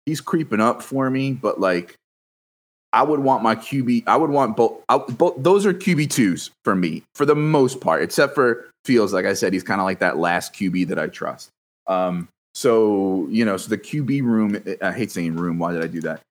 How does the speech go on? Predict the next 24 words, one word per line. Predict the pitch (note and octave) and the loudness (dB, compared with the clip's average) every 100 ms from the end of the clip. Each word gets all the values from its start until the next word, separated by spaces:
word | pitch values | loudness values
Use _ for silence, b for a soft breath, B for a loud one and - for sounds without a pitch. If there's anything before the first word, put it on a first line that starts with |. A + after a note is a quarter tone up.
| _ A#2+ | _ -2
Isn't | C3 B2 | 0 0
as, | A2 G#2 - | -2 -4 -4
isn't | G#2 G#2+ G2 | -4 -2 -4
really | G2 F#2+ | 0 0
to | F2+ G2 | 0 -2
me, | F#2 F2+ | 0 0
a, | E2+ - | -2 -4
a, | E2 - | -6 -4
you | F#2 | -6
know, | E2 D#2+ - | -6 -6 -8
um, | D#2+ D#2+ D#2+ - _ _ _ _ _ _ _ | -8 -8 -10 -16 _ _ _ _ _ _ _
as, | F2+ F2+ | -6 -4
as | F#2 F#2 | -6 -6
good | - G2+ F2 | 0 2 2
as, | E2+ | 0
as | - E2+ E2+ | -4 -6 -4
the | |
guy, | E2 E2+ D#2+ E2 | -4 -2 0 -4
the | E2 D#2 | -6 -10
person | - F2+ - | -6 -6 -6
I | E2 | -8
ranked | D#2+ D#2+ - | -6 -8 -10
number | D#2+ E2 | -8 -6
one. | F2 E2+ D#2+ | -4 -6 -6